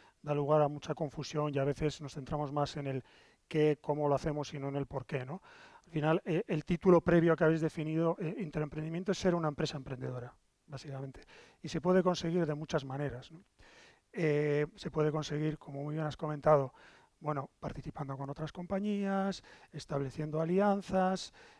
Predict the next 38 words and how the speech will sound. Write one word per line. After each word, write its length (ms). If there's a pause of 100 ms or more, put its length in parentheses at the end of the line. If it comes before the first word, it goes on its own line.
(120)
eh, 280
pero 200
también, 440
eh, 300 (420)
reinventándote 1000
total 340
o 60
parcialmente 640
cada 240
X 260
tiempo, 380
¿no? 100
A 60
mí 80
me 100
gusta 260
mucho 340
el 60
ejemplo, 380
por 160
ejemplo, 340
de 120
Corning, 400 (800)
es 140
una 140
compañía 400
centenaria, 760
ojalá 380 (160)
estuviera 360
en 60
Euskadi, 460 (520)
eh, 520 (120)
eh, 300 (140)
yo 180
creo 140
que 60
es 80
paradigmática 920